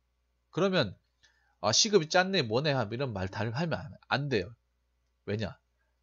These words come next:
지금 이 년 치 올린 게 자-, 그 정권의 오 년 치 올린 것보다 더 많습니다.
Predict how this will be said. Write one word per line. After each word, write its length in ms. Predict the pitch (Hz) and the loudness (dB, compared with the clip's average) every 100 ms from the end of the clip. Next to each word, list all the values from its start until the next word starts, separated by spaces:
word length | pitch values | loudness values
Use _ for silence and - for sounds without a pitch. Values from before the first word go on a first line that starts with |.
| _ _ _ | _ _ _
지금 300 | - 165 151 | -2 2 4
이 80 | 175 | 4
년 160 | 220 | 4
치 100 | 202 | 4
올린 240 | 180 151 139 | 2 2 2
게 380 | 165 131 92 | 4 4 2
자-, 240 | - 117 - - _ | 0 -2 -4 -10 _
그 160 | - 131 | -6 -2
정권의 400 | 143 165 185 143 | 0 0 0 2
오 120 | 110 | 2
년 120 | 175 | 0
치 100 | 185 | 0
올린 160 | 147 123 | -2 -2
것보다 200 | 107 90 | -4 -6
더 100 | 110 | -2
많습니다. 540 | 127 135 101 85 - | -2 -2 -8 -14 -16